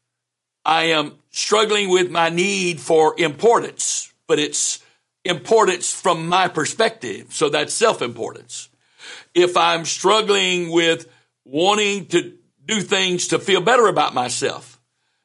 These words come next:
then I'm struggling with acceptance, but it's not just acceptance. It's acceptance of myself or self-acceptance. And when I see myself from God's perspective,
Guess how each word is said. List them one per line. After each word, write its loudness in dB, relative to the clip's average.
then -2
I'm 0
struggling 0
with 0
acceptance, -2
but 2
it's -4
not 0
just -2
acceptance. -4
It's -2
acceptance -4
of 0
myself 0
or 2
self-acceptance. -2
And 2
when 4
I 0
see 0
myself 2
from -2
God's 2
perspective, -4